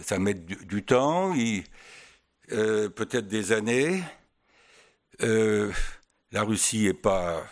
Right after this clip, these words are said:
est pas membre du dispositif de La Haye. Alors ça, ça, ça met pas Poutine à l'abri, euh, des poursuites, mais j'ai l'impression que, euh, euh, on agite, euh,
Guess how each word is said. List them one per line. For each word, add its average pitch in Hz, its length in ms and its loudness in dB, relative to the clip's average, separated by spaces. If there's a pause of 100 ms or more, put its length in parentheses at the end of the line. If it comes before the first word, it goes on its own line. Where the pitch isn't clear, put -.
(520)
est 101 100 -4
pas 117 180 2
membre 120 300 2
du 98 140 -2
dispositif 101 760 -2
de 98 100 2
La 87 220 0
Haye. 107 240 0 (640)
Alors 98 220 0
ça, 131 240 2 (120)
ça, 117 280 -2
ça - 140 -4
met 117 140 2
pas 127 160 0
Poutine 117 420 -2
à 107 60 0
l'abri, 135 440 -2 (480)
euh, 98 100 -4
des 95 140 0
poursuites, - 720 -2 (600)
mais 123 340 4 (460)
j'ai 135 120 2
l'impression 139 500 0
que, 123 520 4 (800)
euh, 113 480 2 (960)
euh, - 300 -6 (160)
on 117 240 2
agite, 135 580 -2
euh, 110 460 2